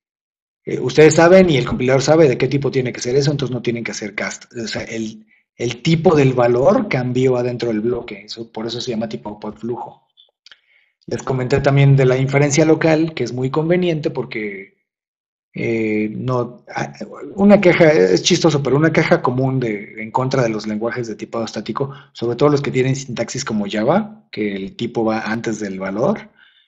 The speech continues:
es que, híjole, para poderme escribir eso, tengo que de-, pensar primero de qué tipo va a ser el valor para poder escribir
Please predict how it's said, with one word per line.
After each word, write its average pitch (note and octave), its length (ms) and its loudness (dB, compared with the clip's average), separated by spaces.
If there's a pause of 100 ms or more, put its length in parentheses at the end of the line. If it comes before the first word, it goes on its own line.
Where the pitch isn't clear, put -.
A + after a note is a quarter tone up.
(640)
es - 180 -8
que, C3+ 120 0
híjole, A2+ 600 -6 (140)
para G#2+ 220 -6
poderme F3 380 4
escribir D3 380 2
eso, F#3+ 340 2
tengo D3+ 300 0
que B2 180 -4
de-, A#2 180 -4
pensar B2+ 640 -4
primero D3 380 2
de C#3 120 0
qué C#3 100 -4
tipo C3 260 -4
va A#2+ 80 -2
a A#2 40 -4
ser A#2+ 140 -4
el A2 80 -2
valor G#2+ 380 -4
para A2+ 200 -4
poder A2+ 200 -4
escribir A#2 400 -4